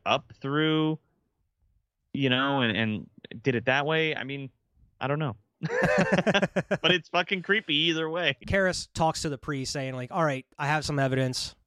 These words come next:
Speaker 2: We need to figure out if, if they can approve this, this exorcism to happen." The priests kinda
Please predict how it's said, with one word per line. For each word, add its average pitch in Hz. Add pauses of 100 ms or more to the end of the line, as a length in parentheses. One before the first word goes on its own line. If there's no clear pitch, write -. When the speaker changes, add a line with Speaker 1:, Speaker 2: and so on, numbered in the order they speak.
(600)
Speaker 2:
We 160
need 165
to 147
figure 139
out 131
if, -
if 147
they 147
can 120 (220)
approve 156
this, 120
this 143
exorcism 120
to 107
happen." 131 (600)
The 131
priests 180
kinda 135